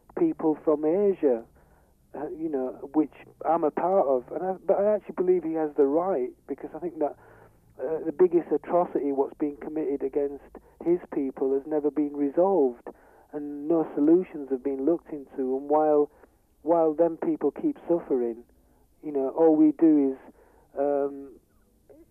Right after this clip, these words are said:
is look at someone like Louis Farrakhan and, and say he's a racist or he's anti-Semitic and he's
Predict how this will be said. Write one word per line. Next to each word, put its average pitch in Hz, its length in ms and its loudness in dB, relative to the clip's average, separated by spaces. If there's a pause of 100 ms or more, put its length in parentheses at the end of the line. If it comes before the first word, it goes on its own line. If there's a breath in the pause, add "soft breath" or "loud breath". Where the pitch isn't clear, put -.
is 156 160 -2
look 156 220 2
at - 120 -4
someone 147 240 -6
like 143 160 -2
Louis 147 320 2
Farrakhan 147 460 -2
and, 135 320 -8 (420 soft breath)
and 143 160 -8 (140)
say 143 220 4
he's 143 120 -2
a 139 80 0
racist 160 680 0
or 123 340 2
he's 127 160 -4
anti-Semitic 139 960 -6
and 127 120 -4
he's 127 260 -8